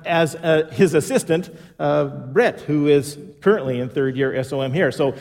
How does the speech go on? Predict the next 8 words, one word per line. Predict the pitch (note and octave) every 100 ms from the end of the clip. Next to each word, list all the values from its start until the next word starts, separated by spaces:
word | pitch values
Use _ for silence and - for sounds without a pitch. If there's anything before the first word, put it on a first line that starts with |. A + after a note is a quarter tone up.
| -
Southland's | - B3 B3 A3+ G#3 F#3+
had | F#3+
a | B3+
huge | G#3+ B3 A#3+
impact | - G3+ G3 C#3 B2+ C3+ - - _ _ C#3+
on | C3+
our | B2
church. | A2+ B3 -